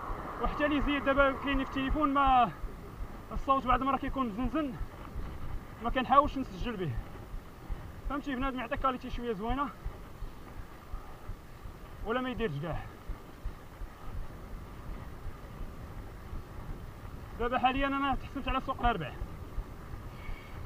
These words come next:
حاليا دابا انا محسوب على سوق الاربع.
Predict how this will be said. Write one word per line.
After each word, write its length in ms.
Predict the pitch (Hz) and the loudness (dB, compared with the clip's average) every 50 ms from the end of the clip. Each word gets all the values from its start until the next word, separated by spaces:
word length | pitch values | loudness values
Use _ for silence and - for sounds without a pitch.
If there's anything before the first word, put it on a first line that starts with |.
| - - - - - - - - - - - - - - - - - - - - - - - - - - - - - - - - - - - - - - | -8 -8 -8 -10 -10 -8 -8 -8 -8 -8 -8 -8 -6 -6 -6 -6 -6 -8 -6 -2 4 8 12 12 12 12 10 -2 -4 -4 -4 -6 -8 -8 -4 -2 4 10
حاليا 220 | 226 - - 269 | 12 12 12 12
دابا 280 | 254 254 247 254 240 254 | 12 4 2 4 4 4
انا 100 | 254 269 | 4 2
محسوب 280 | 254 - - 269 254 247 | 0 -2 0 0 2 2
على 100 | 254 247 | 2 2
سوق 180 | - 262 - | 0 0 0
الاربع. 280 | 214 208 196 165 - | 2 2 2 0 0